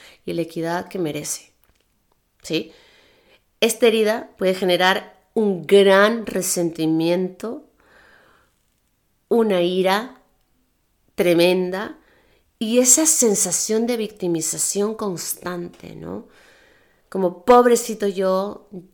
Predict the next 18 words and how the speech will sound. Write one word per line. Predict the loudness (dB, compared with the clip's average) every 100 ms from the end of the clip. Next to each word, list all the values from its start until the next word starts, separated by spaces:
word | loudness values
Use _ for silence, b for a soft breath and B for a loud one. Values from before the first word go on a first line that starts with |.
| _
yo | 2 4 4 0
soy | -2 -2
una | 0 -2
víctima | -4 -6 -8 -8 -6 -6 -8
y |
hablar | -8 -6 -6
siempre | -6 -6 -6 -6 -8
desde | -10 -10 -10
el |
lugar | -10 -8 -8
de | -8
víctima. | -8 -10 -10 -10 -10 B B B
Y | -4 -2
esto | -2 -6
sin | -6 -4 -4 -4 -4 -4
duda | -4 -4 -6 -10 B B B _
puede | -6 -4 -6
dificultar | -8 -14 -12 -10 -6 -6 -6